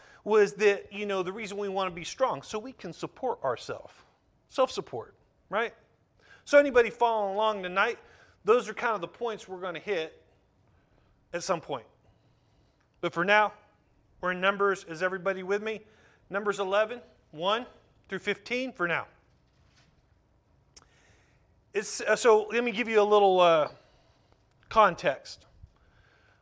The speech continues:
We're at the watershed moment of the Exodus. All the Hebrew people just left Egypt. They are free indeed.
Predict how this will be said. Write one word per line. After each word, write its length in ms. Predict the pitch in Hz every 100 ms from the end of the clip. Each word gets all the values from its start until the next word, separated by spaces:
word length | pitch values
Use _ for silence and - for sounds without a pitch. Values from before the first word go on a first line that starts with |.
| _ -
We're 60 | 220
at 100 | 233
the 60 | 220
watershed 600 | 247 262 233 - 247 208
moment 460 | 214 214 185 160 - _ _ _ -
of 140 | 180
the 140 | 175 180
Exodus. 560 | 165 - 143 - - _ _ _ _ _ _ _ _ _ _ _ _ _ _ _ _ _ -
All 520 | 165 185 185 185 185
the 240 | 175 180 175
Hebrew 380 | 185 185 180 180
people 840 | 202 208 196 202 202 196 180 - -
just 240 | 190 175
left 340 | 190 196 196 196
Egypt. 380 | 202 156 147 151
They 100 | 190
are 180 | 165
free 640 | 139 - 185 202 165 135 131
indeed. 480 | 151 147 143 123